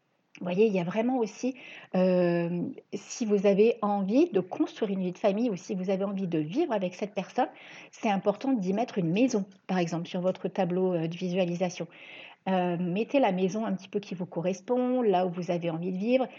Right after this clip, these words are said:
Si par exemple vous avez le désir, pourquoi pas peut-être de quelqu'un qui vienne vivre chez vous, heu, ben voilà, vous pouvez aussi le rajouter. Si vous avez envie de voyager avec cette personne, vous, vous, vous pouvez par exemple, heu, trouver sur Pix-, Pixabay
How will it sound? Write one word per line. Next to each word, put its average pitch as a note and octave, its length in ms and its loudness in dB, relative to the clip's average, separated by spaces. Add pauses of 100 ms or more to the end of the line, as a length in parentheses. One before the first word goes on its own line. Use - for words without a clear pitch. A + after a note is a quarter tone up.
(160)
Si - 220 -2
par A#3 120 2
exemple G#3 320 2
vous E3+ 120 -2
avez F3+ 180 2
le F3 140 4
désir, G3+ 440 2
pourquoi F#3+ 320 -2
pas G3+ 140 0
peut-être F#3+ 340 -4
de F3+ 120 0
quelqu'un G#3+ 380 0
qui F#3+ 200 -8
vienne G3+ 320 2
vivre F#3 320 0
chez F#3+ 180 -2
vous, G#3 240 0 (480)
heu, D#3+ 140 -2
ben E3+ 220 -4
voilà, B3 260 2
vous G3 100 0
pouvez F3+ 260 -2
aussi F3+ 260 -4
le E3+ 80 0
rajouter. F#3+ 600 2
Si - 180 -6
vous G#3 200 0
avez G3+ 240 8
envie G3 220 0
de G3 40 -4
voyager F#3+ 400 2
avec F#3+ 180 0
cette - 220 -6
personne, G3+ 420 2 (380)
vous, G3 240 2
vous, G3+ 640 2
vous G3+ 80 -4
pouvez F#3+ 460 6
par F#3 140 -2
exemple, F#3+ 360 -2
heu, F3 160 2
trouver G3+ 280 4
sur G3+ 180 -6
Pix-, G3 480 -2
Pixabay G#3 480 8